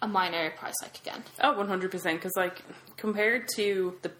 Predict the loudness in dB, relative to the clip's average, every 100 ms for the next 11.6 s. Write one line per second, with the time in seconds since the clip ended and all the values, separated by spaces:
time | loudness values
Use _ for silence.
0 | _ -6 2 2 2 -6 -4 -4 -2 -2
1 | -2 -6 -6 -4 -4 -4 -4 -4 -4 -4
2 | -6 -6 -12 -12 -8 -6 -4 -4 -4 -6
3 | -6 -4 0 -2 -2 -6 -4 -2 -4 -4
4 | -8 -10 -6 0 0 0 -2 0 0 0
5 | 0 0 -2 -2 -2 -4 -4 2 2 2
6 | 0 -4 -4 -2 2 2 2 2 2 2
7 | 0 -2 -2 -6 -2 4 4 6 4 4
8 | 4 4 4 2 4 4 2 0 4 4
9 | 4 4 4 0 4 4 4 0 0 2
10 | 0 2 2 4 4 4 2 2 2 0
11 | -8 -6 -2 2 2